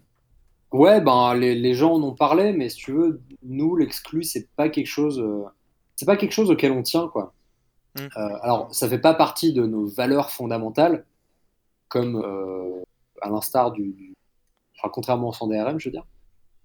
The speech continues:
Speaker 2: Hmm.
Speaker 1: Mais c'est quelque chose, donc tu vois, nulle part on a écrit, nous, dans nos valeurs, euh, on n'aime pas l'exclu, on n'aime pas l'exclu. Mais c'est quelque chose, euh,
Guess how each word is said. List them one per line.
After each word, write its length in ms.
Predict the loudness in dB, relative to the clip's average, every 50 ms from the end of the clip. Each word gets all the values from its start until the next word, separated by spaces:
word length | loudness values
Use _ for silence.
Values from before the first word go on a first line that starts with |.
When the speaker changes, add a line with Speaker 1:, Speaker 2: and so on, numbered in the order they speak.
| _ _
Speaker 2:
Hmm. 120 | -10 -4 4
Speaker 1:
Mais 180 | 6 8 8
c'est 180 | 8 6 2 -4
quelque 160 | -6 -6 -8
chose, 240 | 0 2 4 4 4
donc 160 | 2 -2 -4
tu 120 | 0 4 6
vois, 200 | 6 6 6 4
nulle 260 | 0 -2 -4 -4 0
part 240 | 2 2 2 2 2
on 120 | 0 -4
a 140 | -4 -4 -4
écrit, 340 | -4 -6 -4 -4 -2 -2 -2
nous, 160 | -2 -4 -6
dans 160 | -6 -6 -8
nos 140 | -6 -6 -8 -8 _ _ _ _
valeurs, 300 | -4 -2 -2 -2 -4 -6
euh, 260 | -10 -12 -12 -12 -14 -14 -16 _ _ _ _ _ _ _ _ _ _ _
on 60 | -8 -6
n'aime 160 | -6 -6 -4
pas 180 | -2 0 0
l'exclu, 560 | 0 0 -4 -6 -10 -8 -6 -2 -2 -2 -2 -2
on 60 | -6
n'aime 160 | -10 -10 -10
pas 80 | -10 -10
l'exclu. 480 | -10 -12 -14 -2 0 0 0 0 -2 _ _ _ _ _ _ _ _ _ _ _
Mais 120 | 0 0
c'est 140 | 2 2 0
quelque 140 | -2 -2 -4
chose, 360 | 2 4 4 4 4 0 -6 _ _ _ _ _ _ _ _ _ _ _ _ _ _ _ -6
euh, 320 | -4 -4 -2 -4 -4 -8